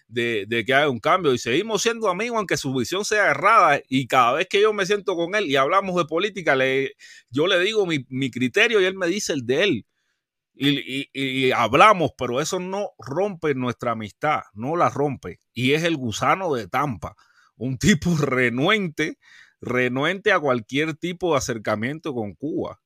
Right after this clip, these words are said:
renuente. Pero él, y, y yo creo que de cierta forma él entiende como pienso yo también. Y, y, y re-, y nos respetamos. Ahora, eh,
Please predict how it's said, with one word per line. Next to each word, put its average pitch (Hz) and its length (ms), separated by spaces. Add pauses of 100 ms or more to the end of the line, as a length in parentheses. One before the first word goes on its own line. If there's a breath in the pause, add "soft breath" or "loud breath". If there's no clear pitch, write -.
renuente. 113 760 (600 soft breath)
Pero 127 480
él, 139 260
y, 127 320
y 135 220
yo 147 160
creo 208 300
que 160 100
de 143 100
cierta 185 300
forma 202 280
él 202 80
entiende 190 360
como 170 240
pienso 185 360
yo 220 140
también. 190 380 (600)
Y, 113 460
y, 123 120
y 127 100
re-, 127 240
y 127 120
nos 127 240
respetamos. 120 880 (580 soft breath)
Ahora, 127 600 (140)
eh, 113 360